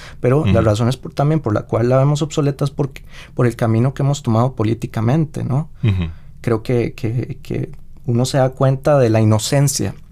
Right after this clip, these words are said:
Speaker 1: ¿no? que hay en mucha de, de, en esos personajes.
Speaker 2: Sí, sí,
Speaker 1: De,
Speaker 2: sí.
Speaker 1: de esos personajes que, que están ahí.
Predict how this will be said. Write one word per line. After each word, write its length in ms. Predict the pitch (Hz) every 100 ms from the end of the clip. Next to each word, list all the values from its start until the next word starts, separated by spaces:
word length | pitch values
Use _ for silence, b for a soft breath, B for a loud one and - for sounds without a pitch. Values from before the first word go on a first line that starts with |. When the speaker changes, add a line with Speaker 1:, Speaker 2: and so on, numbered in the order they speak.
| - - -
Speaker 1:
¿no? 280 | 117 120 147
que 160 | - 107
hay 320 | 113 147 165 -
en 160 | 120 107
mucha 500 | 110 123 - 135 117
de, 320 | 107 113 107
de, 220 | - 110
en 240 | 113 107 120
esos 240 | 120 139
personajes. 720 | - 123 113 117 151 113 - - B B B
Speaker 2:
Sí, 180 | - 101
sí, 140 | 95
Speaker 1:
De, 140 | 92 104
Speaker 2:
sí. 40 | 123
Speaker 1:
de 360 | 127 - 123 131
esos 200 | 123 -
personajes 460 | - 120 113 110 123
que, 180 | - - -
que 80 |
están 260 | 104 - 113
ahí. 400 | 113 113 131 139